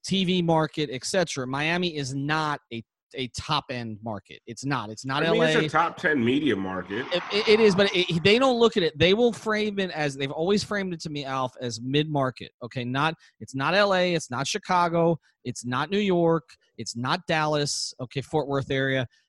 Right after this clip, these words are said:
Speaker 1: It, they, they frame it as a mid-market. And I'm telling you, this was a big issue in two thousand eleven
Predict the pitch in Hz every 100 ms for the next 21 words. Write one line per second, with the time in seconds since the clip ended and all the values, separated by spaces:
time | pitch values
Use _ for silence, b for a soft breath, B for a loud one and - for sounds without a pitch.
0 | _ 135 131 151 156 143 170 202 - 190
1 | 185 175 160 131 120 120 123 147 170 180
2 | 175 165 180 - 85 120 139 131 131 185
3 | 202 143 131 139 143 123 175 202 190 -
4 | 175 147 175 160 151 143 143 139 143 139